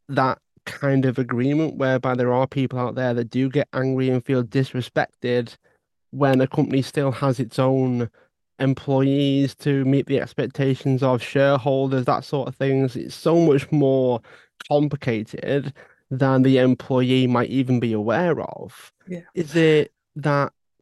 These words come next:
Speaker 1: cut and dry? Is it that complicated? How, how can we justify this conversation when it's about respect,
Speaker 2: Mm-hmm.
Speaker 1: when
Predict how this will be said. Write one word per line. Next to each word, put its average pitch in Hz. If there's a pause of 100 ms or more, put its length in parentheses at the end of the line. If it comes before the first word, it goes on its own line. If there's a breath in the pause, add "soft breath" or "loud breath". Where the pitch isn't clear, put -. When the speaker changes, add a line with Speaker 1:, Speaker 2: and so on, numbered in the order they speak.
(140)
Speaker 1:
cut 151
and 123
dry? 170
Is 165
it 131
that 139
complicated? 156 (340 soft breath)
How, 165 (180)
how 180
can 190
we 180
justify 143
this 135 (180)
conversation 127
when 123 (760 soft breath)
it's 135
about 135 (180)
respect, - (500)
Speaker 2:
Mm-hmm. -
Speaker 1:
when 131